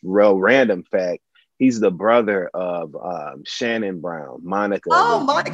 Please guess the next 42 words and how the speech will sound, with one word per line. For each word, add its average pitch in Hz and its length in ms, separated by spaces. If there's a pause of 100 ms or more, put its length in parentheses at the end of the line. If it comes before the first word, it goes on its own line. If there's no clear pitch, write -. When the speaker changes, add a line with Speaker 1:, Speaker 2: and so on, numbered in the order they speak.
Speaker 1:
the, - 60
Speaker 2:
ex-husband. - 300
Speaker 1:
yeah, 110 480
Monica's 104 480
ex-husband. 110 640 (320)
And 98 100
I 101 60
Speaker 2:
Uh-huh. 104 120
Speaker 1:
remember 117 540
when 101 200
this 98 180
took 98 240 (100)
place, 120 520 (340)
Monica 101 460
being 95 400
vocal 113 400
about 90 320
this 90 160
in 90 100
the 85 100
very 98 300
beginning 92 440
about 80 240
something, 95 640 (140)
'cause 90 160
they 101 120
have 95 180
a, 80 80 (180)
they, 95 180 (140)
they 92 260
are, 78 440
they 98 100
appear 107 260
to 92 120
be 80 100 (100)
close. 78 400 (360)
Speaker 2:
Got 90 220
Speaker 1:
Um, 90 40
Speaker 2:
it. - 40
Speaker 1:
and 87 80
it, 87 140
I, 92 220